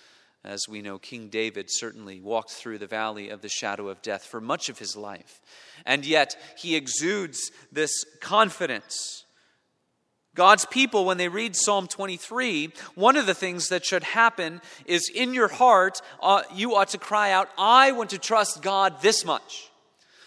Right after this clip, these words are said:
I want to have this kind of confidence in my God. I want to think about him as my shepherd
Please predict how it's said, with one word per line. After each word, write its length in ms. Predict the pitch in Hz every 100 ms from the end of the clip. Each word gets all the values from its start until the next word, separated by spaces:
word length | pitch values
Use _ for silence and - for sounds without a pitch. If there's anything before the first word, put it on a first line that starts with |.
| - -
I 200 | 254 311
want 180 | 262 240
to 140 | 233
have 560 | 180 214 196 156 143 143
this 480 | 262 277 - - -
kind 360 | - 196 196 180
of 140 | -
confidence 840 | - 208 226 175 160 127 135 - - - 175
in 180 | - 202
my 220 | 185 185
God. 460 | 165 175 165 139 101 - _ _ _ _ _ _
I 220 | 190 262
want 200 | 311 262 220
to 120 | 220
think 240 | 240 226
about 260 | 214 196 165
him 180 | 196 180
as 160 | 156
my 220 | 175 185
shepherd 540 | 185 - 190 185 165